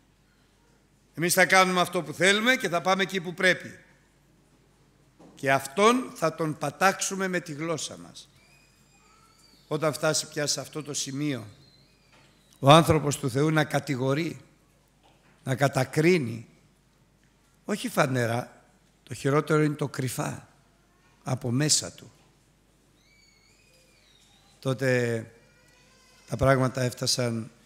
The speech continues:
σε καταστάσεις ανεξέλεκτες. Και τότε μπορούμε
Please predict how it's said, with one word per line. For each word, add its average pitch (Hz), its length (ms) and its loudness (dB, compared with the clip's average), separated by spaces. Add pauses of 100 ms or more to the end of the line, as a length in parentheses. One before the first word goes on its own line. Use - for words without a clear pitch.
(140)
σε - 200 -10
καταστάσεις 139 1040 -2 (400)
ανεξέλεκτες. 110 1040 -2 (1500)
Και - 160 -4
τότε 208 360 6
μπορούμε 113 600 0